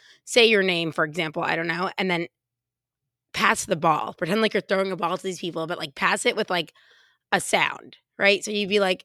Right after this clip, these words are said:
naturally, just to be comfortable, not weird, you might wanna be like, "Okay, here's the ball, woo," right? But, like, they want you to be, like, weird. Like, they're like, "Here's the ball." <laughs> And then, like, the other person has to, like, copy that. <laughs> And so, like, you're getting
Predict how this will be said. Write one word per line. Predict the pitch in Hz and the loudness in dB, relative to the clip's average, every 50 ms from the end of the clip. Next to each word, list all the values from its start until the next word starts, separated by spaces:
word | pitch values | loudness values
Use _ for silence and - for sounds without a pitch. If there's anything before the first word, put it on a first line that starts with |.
| _ _ _ | _ _ _
naturally, | 190 190 214 220 240 - - 247 240 233 | -2 2 2 2 2 2 2 2 2 2
just | - 226 214 - | 0 -4 -8 -2
to | 220 | -4
be | 233 220 | -4 -2
comfortable, | - 196 185 185 208 202 185 190 185 185 | 0 -2 -2 0 -2 -2 0 0 0 0
not | 180 180 180 175 - - _ _ _ _ _ _ _ | 2 2 0 0 0 -4 _ _ _ _ _ _ _
weird, | 165 180 175 170 175 185 170 | -6 -2 0 2 0 2 0
you | 175 | 0
might | 170 165 165 | -2 -2 -2
wanna | - 170 160 147 | -4 -4 -4 -2
be | 160 | -2
like, | 160 160 - | -2 -2 -4
"Okay, | 170 170 185 165 160 | -2 -2 0 0 0
here's | 151 185 180 170 | 2 0 0 0
the | 185 180 | -2 -4
ball, | 156 156 151 151 147 160 - - | -4 -2 -2 -2 -2 -4 -8 -8
woo," | 185 175 170 165 151 151 - - _ _ _ _ _ _ _ _ _ _ | -2 -2 0 0 -2 -4 -10 -12 _ _ _ _ _ _ _ _ _ _
right? | - 170 202 208 185 - _ | 2 4 4 4 4 0 _
But, | - 185 | -2 0
like, | 185 185 160 - | 0 0 -2 -4
they | - 202 220 254 | 4 4 4 6
want | 277 302 277 247 | 6 2 2 2
you | 233 | 0
to | 214 | 0
be, | 185 202 196 | 2 2 2
like, | 185 170 160 - - - _ | 2 2 -2 -4 -8 -14 _
weird. | - 156 160 175 170 170 165 175 190 202 190 180 | -8 -4 -2 0 0 2 2 2 2 2 0 -2
Like, | 160 160 156 | -4 -4 -4
they're | 175 175 | -4 -4
like, | 175 180 - _ _ - - _ _ | -4 -6 -8 _ _ -20 -20 _ _
"Here's | - 294 330 262 | 6 6 6 6
the | 285 269 | 6 6
ball." | 208 269 294 294 233 185 | 10 10 10 10 10 6
<laughs> | 156 196 285 359 359 359 370 370 370 359 349 349 359 349 339 339 330 330 339 339 330 320 311 330 359 - - _ _ | 2 -4 -4 -2 0 4 4 4 4 4 2 2 2 2 2 2 2 2 0 0 0 4 6 8 6 6 4 _ _
And | 240 233 | -2 0
then, | 233 226 | 2 0
like, | 208 180 | 0 0
the | 202 | 0
other | 185 190 190 | 0 2 4
person | 190 196 185 190 190 | 4 4 4 4 2
has | 180 185 175 | 0 0 0
to, | - 170 | -2 -4
like, | 160 151 - | -6 -4 -2
copy | - 180 156 160 - 170 | 4 4 4 4 4 4
that. | 190 226 226 226 - - _ _ _ _ _ _ _ - | 8 8 8 8 8 4 _ _ _ _ _ _ _ -6
<laughs> | 190 - _ _ _ _ _ _ - - - - - - - - | -6 -6 _ _ _ _ _ _ -12 -8 -8 -6 -6 -8 -2 -2
And | 254 220 | 2 6
so, | 277 269 | 6 8
like, | 262 262 240 - - | 8 6 6 4 0
you're | 226 254 277 277 | 2 2 2 2
getting | 220 185 170 262 262 262 285 285 | 2 4 6 6 8 8 6 4